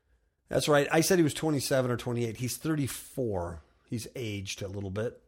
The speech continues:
Rodrigo Alves. He went to Beverly Hills to get, uh, some hair restoration done at a Los Angeles clinic. This will be his fifty-ninth surgery,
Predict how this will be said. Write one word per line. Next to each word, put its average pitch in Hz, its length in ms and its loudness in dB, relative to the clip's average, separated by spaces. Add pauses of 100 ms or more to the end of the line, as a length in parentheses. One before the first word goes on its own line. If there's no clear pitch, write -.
(320)
Rodrigo 156 680 2
Alves. 233 1000 4 (580)
He 123 60 -4
went 170 280 2
to 165 200 2
Beverly 180 360 4
Hills 170 440 2
to 123 100 -4
get, 131 380 -4
uh, 120 320 0
some 110 200 -8
hair 143 420 -2 (840)
restoration 135 720 0 (580)
done 139 280 4
at 127 100 0
a 120 60 -2
Los 120 280 -2
Angeles 120 400 -2
clinic. 175 500 -2 (580)
This 165 180 2
will 170 120 4
be 151 160 2
his 139 240 0
fifty-ninth 165 720 0
surgery, 120 680 -2